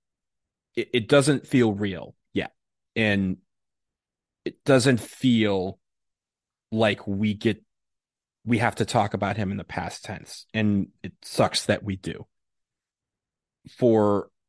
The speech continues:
everyone out there who is feeling this, I, I, I send along my heart. I send along my strength and my comfort that we, uh,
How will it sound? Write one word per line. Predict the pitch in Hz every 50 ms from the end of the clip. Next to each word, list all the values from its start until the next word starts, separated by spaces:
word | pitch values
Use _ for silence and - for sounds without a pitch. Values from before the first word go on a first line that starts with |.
| _ _ _ _
everyone | - 127 139 123 127 120 104 98 98 92
out | 90 90 87 -
there | - 101 101 101
who | 95 110 107 101 101 98 98
is | 98 98 -
feeling | - - 117 117 107 107 98 92
this, | 92 85 - - -
I, | - 104 90 - - 87 - - _ _ -
I, | 98
I | 101
send | 101 - - - 120 107 104 98
along | 101 101 101 98 101 95 95 95 92 92 _ _ _ _ _ _ _ _ _ _ _ -
my | 101 101 107 110 113 107
heart. | 98 101 98 92 - - -
I | 107
send | 101 - - 110 101
along | 98 95 95 95 95 101
my | 104 104 104 107 107 107
strength | - - - - - 117 117 113 110 - - _ _ _ _ _ _ _ _ _ _ _ _ _ _ _ _ _ _ _ _ -
and | 107 104 101 98
my | 98 95 90
comfort | - - - 104 95 - - 76 - _ -
that | 107 92 80 98 98
we, | 113 110 107 107 101 104 101 - _ _ _ _ _ _ _ _ _ _ _ _ _
uh, | -